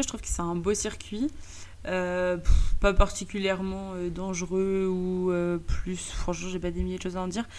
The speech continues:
La seule chose, euh, que j'en ai discuté avec mon père, je lui ai dit, « Toi, tu penses quoi du circuit ? » Et la seule chose qu'a dit mon père, c'est, euh, « Si les motos, elles prennent trois cent soixante, ça a rien à voir avec le circuit et juste avec Gigi Dall'Igna. »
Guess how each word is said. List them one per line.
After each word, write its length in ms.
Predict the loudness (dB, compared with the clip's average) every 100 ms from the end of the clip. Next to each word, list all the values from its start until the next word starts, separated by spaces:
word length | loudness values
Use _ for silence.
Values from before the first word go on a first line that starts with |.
| -12 -12 -6
La 80 | 0
seule 160 | 2 2
chose, 200 | 2 2
euh, 240 | 4 4 2
que 680 | 0 0 2 4 4 2 0 -4 -2 2
j'en 100 | 2
ai 60 | 0
discuté 320 | -4 -2 -2
avec 100 | 0
mon 80 | 4
père, 160 | 4
je 80 | 4
lui 40 | -6
ai 0 |
dit, « 40 |
Toi, 100 | -6
tu 100 | 0
penses 140 | 0 0
quoi 140 | -4
du 60 | -4
circuit ? » 400 | -6 -8 -6 -8 -8 -12 -12 -10
Et 40 | -4
la 60 |
seule 120 | -2 -2
chose 80 |
qu'a 140 | 2 2
dit 80 | 2
mon 120 | 2
père, 200 | 2 2
c'est, 300 | 0 0 2
euh, « 480 | 2 2 0 0 -2
Si 220 | -4 -6
les 380 | 0 4 4 4
motos, 280 | 2 0 0
elles 80 | 2
prennent 200 | 2 0
trois 180 | -2 -4
cent 100 | -4
soixante, 320 | -6 -4 -2
ça 100 | 0
a 20 |
rien 100 | 0
à 20 | 0
voir 120 | -2
avec 120 | -2
le 60 | -4
circuit 340 | -6 -8 0 2
et 40 |
juste 220 | 2 0
avec 180 | 0 0
Gigi 240 | -4 -6
Dall'Igna. » 400 | -4 -2 -2 -4